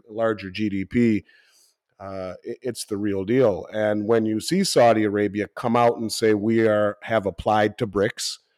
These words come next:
when you see brics tell us that they are going to issue a commodity-backed currency,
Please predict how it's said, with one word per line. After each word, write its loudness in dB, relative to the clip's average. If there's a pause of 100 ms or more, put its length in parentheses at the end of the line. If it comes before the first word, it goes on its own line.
(300)
when 2
you 2
see 0
brics -2
tell 4
us 0
that -2
they 4
are 2
going 2
to -6
issue -2
a -4
commodity-backed -4 (520)
currency, 0